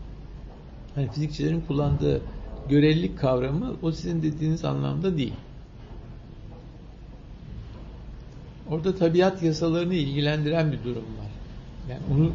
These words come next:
o işin içine giriyor. Yani siz hareket eden bir cisimseniz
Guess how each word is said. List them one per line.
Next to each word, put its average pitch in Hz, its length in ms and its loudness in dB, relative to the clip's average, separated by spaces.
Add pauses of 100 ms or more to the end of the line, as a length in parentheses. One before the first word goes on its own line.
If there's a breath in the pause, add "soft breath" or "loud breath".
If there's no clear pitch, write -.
(100)
o 170 140 6
işin 135 300 -2
içine 117 260 -4
giriyor. 113 320 -6 (3500)
Yani 143 220 6
siz 170 280 2
hareket 175 440 6
eden 160 240 4
bir 147 40 2
cisimseniz 156 960 -2